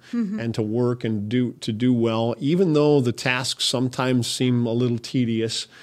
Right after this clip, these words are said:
Speaker 2: you know, maybe, or, or, or whatever." Um, that's kind of what work is sometimes, right? I mean, sometimes work is tedious, and, and getting used to doing stuff that you can't, re-, doesn't seem real meaningful sometimes.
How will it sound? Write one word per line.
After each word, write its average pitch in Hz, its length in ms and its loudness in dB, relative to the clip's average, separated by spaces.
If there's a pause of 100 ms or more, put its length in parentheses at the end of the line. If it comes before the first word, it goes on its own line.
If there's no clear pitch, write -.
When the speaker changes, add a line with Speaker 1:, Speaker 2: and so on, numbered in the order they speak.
(200)
Speaker 2:
you 123 140 0
know, 113 200 2
maybe, 117 480 6
or, 113 120 4
or, 113 800 4
or 113 400 -2
whatever." 117 680 0
Um, 113 460 -2 (1160)
that's 139 320 4
kind 170 220 2
of 165 60 6
what 156 160 6
work 143 300 2
is 156 200 4
sometimes, 104 600 -10
right? 113 260 -4
I - 20 -4
mean, 110 400 -6
sometimes 135 380 -2
work 131 240 2
is 120 100 0
tedious, 120 600 0
and, 113 280 -4
and 117 420 0
getting 131 300 2
used 139 360 2
to 127 80 -2
doing 127 560 -2
stuff 135 340 -2
that 123 180 -4
you 113 120 -6
can't, 135 260 -2
re-, 127 180 -8
doesn't 131 240 0
seem 139 240 0
real 135 140 0
meaningful 127 580 0
sometimes. 113 720 -4